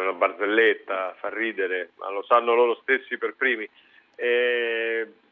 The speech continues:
secondo me è una cosa che, che serve a prendere un po' di tempo, eh, anche perché, eh, a-, a-, aggiungo un elemento proprio in,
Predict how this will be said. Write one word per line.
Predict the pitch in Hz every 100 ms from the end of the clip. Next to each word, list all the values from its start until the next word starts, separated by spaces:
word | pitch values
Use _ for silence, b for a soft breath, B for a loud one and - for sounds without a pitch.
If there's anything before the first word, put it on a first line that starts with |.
| _ _ _
secondo | 117 135 147
me | 151 151
è | 143
una | 120
cosa | 117 135 120 120
che, | 117 113 107 107 104 101 98
che | 117 -
serve | 120 131 127 104
a |
prendere | - 123 113 117
un | -
po' | 127
di | 117
tempo, | 160 175 151 117 107 b b b _
eh, | 110 110 110
anche | 147 156 175
perché, | 175 170 - 165 127 -
eh, | 117 120 120 117 117 113 113
a-, | 110 113
a-, | - - 123
aggiungo | 117 143 143
un | 135
elemento | 135 139 147 147 127
proprio | 117 127 120
in, | 117